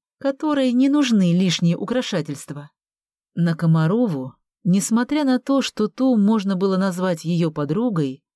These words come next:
она смотрела немного свысока, и не только из-за плохой успеваемости в учебе.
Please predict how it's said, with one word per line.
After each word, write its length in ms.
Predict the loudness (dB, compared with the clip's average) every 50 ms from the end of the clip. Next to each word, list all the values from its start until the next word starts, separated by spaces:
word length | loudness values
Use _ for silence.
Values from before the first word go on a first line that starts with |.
| _ _ _ _
она 380 | -8 -4 0 2 2 2 2 0
смотрела 640 | -2 -2 -2 -2 0 0 0 0 0 0 0 0 0
немного 560 | 2 2 2 4 4 2 2 2 0 -2 -2
свысока, 800 | -4 -4 -6 -8 -6 -4 -4 -4 -4 -4 -6 -6 -6 -6 -12 -18 _ _ _ _ _ -4
и 100 | 0 2
не 120 | 2 2 0
только 380 | 0 -2 -4 -4 -2 0 0
из-за 200 | 0 0 0 -4
плохой 420 | -4 -4 -6 -6 -6 -4 -4 -4 -4 -4
успеваемости 800 | -8 -10 -4 -2 -2 0 0 -2 -2 -2 -4 -4 -4 -4 -4
в 60 | -4
учебе. 560 | -4 -4 -2 -2 -2 -2 -2 -4 -8 -14 -16